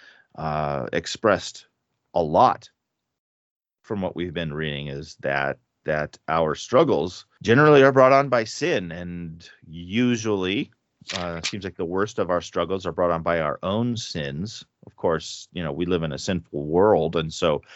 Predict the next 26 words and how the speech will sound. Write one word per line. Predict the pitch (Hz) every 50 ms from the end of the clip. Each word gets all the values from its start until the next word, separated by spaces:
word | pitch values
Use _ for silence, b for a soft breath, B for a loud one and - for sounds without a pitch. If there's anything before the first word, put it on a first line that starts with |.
| B B B B
everybody's | 104 127 135 135 117 85 98 85 82 82 -
sins | - - 95 92 92 80
affects | 78 - - 90 78 - - -
everybody | 76 69 73 67 62 - 60 62 67
else. | 90 87 64 - - - - _ - _ - _ _ -
But | 85 71 - _ _ - -
in | - - 92 95 90
this | 95 107 113 -
case, | - - 82 73 - -
it's | 78 - -
definitely | - 95 90 90 76 71
talking | - 85 82 78 76 76 73
about | 73 69 71 67 57 -
how | - 78 69 69 69 67
they, | 71 78 78 78 78 78 76 76 73 71 71 69 64 - - _ _ _ _ _ _ _ _ _ -
they, | 82 82 85 92 95
they'll, | 98 90 90 85 85 113 120 127 -
they'll | - 135 151 160 160
eventually | 143 101 113 139 165 208 - - 208 175 160 147 123 107
get | 101 110 101 - _ _
comfort. | - 110 113 131 127 - - 80 - _ - _ b b b b b b b b b b
Uh, | - 90 90 82 78 76 65 - 64 - - - - - - - - - - - -
and | - 82 92 90 85
this | 107 - -
is | 107 95
knowing, | 107 101 101 104 104 104 98 92 85 82 80